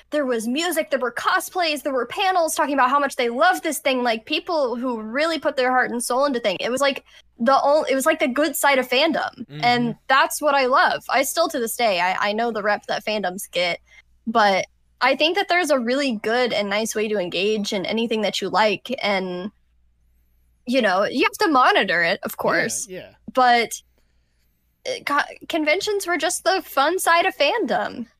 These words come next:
Speaker 2: Yep, yep.
Speaker 1: And that's what I needed.
Speaker 2: Yep. And I mean, to be fair, I was, uh, <laughs> to be fair, it's not like you've ever wanted to stop going to conventions, like, really. I mean,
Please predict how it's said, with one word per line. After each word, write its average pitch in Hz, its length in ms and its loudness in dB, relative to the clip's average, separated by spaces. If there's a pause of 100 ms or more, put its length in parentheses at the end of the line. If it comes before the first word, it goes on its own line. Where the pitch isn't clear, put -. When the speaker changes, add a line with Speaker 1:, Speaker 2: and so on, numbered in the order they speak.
(460)
Speaker 2:
Yep, 131 300 -14 (120)
yep. 117 220 -12
Speaker 1:
And 277 100 0
that's 330 260 0 (180)
what 240 500 -2
I 294 80 2
needed. 302 440 -4 (360)
Speaker 2:
Yep. 110 180 -20 (140)
And 156 100 -8
I 180 80 -4
mean, 175 220 -8
to 208 120 -12
be 202 120 -12
fair, 185 420 -6
I 156 40 -4
was, 147 140 -12
uh, 170 340 -10 (840)
<laughs> - 0 - (400)
to 269 100 -12
be 302 80 -6
fair, 277 160 -2
it's 208 100 -6
not 240 140 -8
like 208 220 -6 (240)
you've 190 280 -6 (520)
ever 196 200 -4
wanted 180 260 -4
to 143 60 -12
stop - 380 -4
going 151 280 -6
to 151 100 -12
conventions, 131 500 -12
like, 120 180 -10
really. 131 360 -6
I 143 80 -6
mean, 139 180 -10